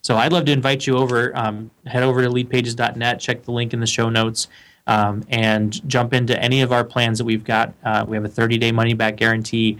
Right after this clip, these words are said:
on all of our plans. Um, I mentioned the Pro Annual one is my top recommendation to get started with. Um, there's other reasons for the, um, different plans, but that's the one I'd start. Use your thirty days, come to our Launchpad training,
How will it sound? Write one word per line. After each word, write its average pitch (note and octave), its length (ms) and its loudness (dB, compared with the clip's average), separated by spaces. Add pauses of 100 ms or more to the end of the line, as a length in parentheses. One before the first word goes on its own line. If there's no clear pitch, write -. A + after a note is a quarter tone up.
(280)
on G#2+ 160 2
all B2 200 2
of A#2 100 2
our A2 120 2
plans. G#2+ 560 -2 (280)
Um, G#2+ 200 0
I G#2+ 80 -2
mentioned A2+ 320 0
the A#2 60 4
Pro A#2+ 240 2
Annual A2+ 280 2
one A2+ 180 2
is G#2+ 120 -2
my A2 140 0
top A2+ 260 -2
recommendation A2 920 -2
to A2 100 -2
get - 160 -2
started B2 320 0
with. A#2+ 320 0 (240)
Um, G#2 280 0
there's G#2+ 200 0
other A#2 220 2
reasons A#2 400 2
for A2+ 160 0
the, G#2 320 0
um, G#2 260 0
different A2+ 360 0
plans, A2+ 360 0
but A2 140 -4
that's A2 260 -4
the A2+ 100 -2
one G#2+ 140 0
I'd G#2 160 0
start. A2 320 0 (720)
Use A#2+ 160 2
your A#2 100 4
thirty A#2+ 280 0
days, A#2 340 0
come A#2+ 240 -2
to B2 80 2
our A#2 120 4
Launchpad A2+ 500 -2
training, A2+ 440 -2